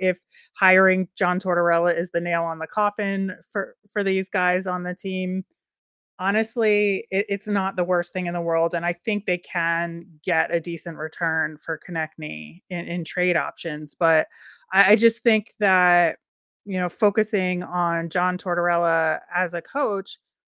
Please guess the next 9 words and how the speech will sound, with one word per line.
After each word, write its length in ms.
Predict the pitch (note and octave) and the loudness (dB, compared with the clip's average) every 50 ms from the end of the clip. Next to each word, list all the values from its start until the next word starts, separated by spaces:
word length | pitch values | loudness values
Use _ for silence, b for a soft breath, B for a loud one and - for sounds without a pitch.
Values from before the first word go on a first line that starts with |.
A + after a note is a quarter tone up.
| _ _ _ _ _ A3+ | _ _ _ _ _ -2
I 80 | B3+ | -2
think 320 | B3 - D#4+ D4 C#4+ C#4+ - _ _ - | -2 0 -2 0 0 -2 -2 _ _ -4
that 340 | G#3 G#3+ G#3 F#3+ F#3+ F3+ E3 | 0 0 0 0 0 -4 0
given 560 | G3+ G#3 G#3+ A3+ A3+ G#3+ G3 F3+ F3 F3 D3+ | 2 2 4 4 2 0 0 -2 -4 -6 -6
just 380 | - G3 F#3 F#3+ F#3+ - - - | -2 0 0 0 0 -2 -8 -8
how 180 | - F3+ F3+ | -4 -4 -4
bad 380 | E3+ D#3+ F3 E3 F3 F3+ G3 F3+ | -2 0 0 0 2 0 2 2
everything 520 | E3+ F3 E3+ E3+ F3+ - - F3 F3 F3 | 0 0 0 -4 -6 -6 -6 -6 -4 -4
is, 380 | E3+ F3 F#3 G3+ A#3 A#3+ A#3 | -4 -4 -4 -4 -4 -6 -8